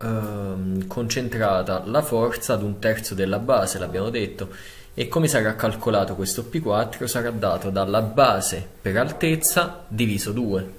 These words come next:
essendo la superficie, quindi la base sarà zero quaranta per l'altezza che è quattro metri,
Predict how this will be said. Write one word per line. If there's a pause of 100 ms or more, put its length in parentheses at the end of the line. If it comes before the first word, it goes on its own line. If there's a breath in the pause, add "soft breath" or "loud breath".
(180)
essendo
la
superficie, (1000 loud breath)
quindi
la
base
sarà
zero
quaranta (880)
per
l'altezza
che
è (100)
quattro
metri,